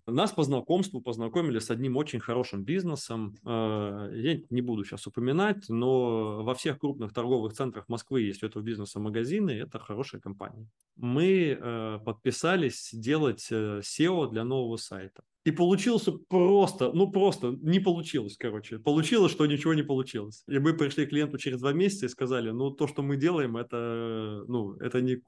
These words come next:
это, короче, плохо. Мы это делать дальше так не хотим, пожалуйста, нас простите", мы вернули все деньги.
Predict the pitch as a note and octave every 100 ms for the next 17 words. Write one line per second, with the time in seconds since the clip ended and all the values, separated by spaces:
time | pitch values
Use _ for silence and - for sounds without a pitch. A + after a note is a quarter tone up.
0 | - B2+ A2+ C3 A#2+ A#2+ A#2 - C3+ D3+
1 | A2+ G#2+ - - _ _ - - A2+ A2
2 | A2 C3+ C#3+ C#3+ B2+ C#3 C3+ C#3+ C3 B2+
3 | B2+ - C3+ C#3 C#3 C3+ F3+ C3 A#2 B2+
4 | B2 B2+ A#2+ - A#2+ F3 B2+ A#2 C3+ C3
5 | C3+ B2 A#2+ G2+ F#2+